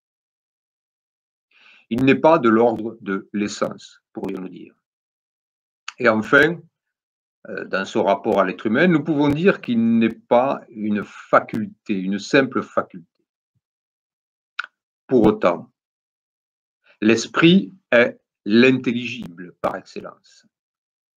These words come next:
en même temps que l'intelligence de cet intelligible. Il fait coïncider en lui-même ces deux aspects,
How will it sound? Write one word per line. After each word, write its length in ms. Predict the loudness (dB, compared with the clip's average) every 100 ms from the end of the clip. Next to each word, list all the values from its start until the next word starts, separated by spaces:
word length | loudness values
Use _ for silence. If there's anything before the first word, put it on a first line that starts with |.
| _ _ -2
en 80 |
même 240 | 0 2 2
temps 220 | 2 2
que 340 | 0 0 0 -2
l'intelligence 1000 | 0 2 0 -2 -4 -2 -4 -6 -20 -20
de 220 | -16 -16
cet 420 | -12 -10 -10 -14 _
intelligible. 680 | -20 -16 -14 -14 -18 -20 _ _ _ _ _ _ _ _ _ _ _ _ _ _ _ _ _ _ _ _
Il 100 | -14
fait 200 | -2 -2
coïncider 480 | 2 0 0 -2 2
en 80 | 2
lui-même 640 | 2 0 2 0 -2 -6
ces 260 | -10 -4 -4
deux 320 | -2 -2 -2
aspects, 360 | -2 -6 -16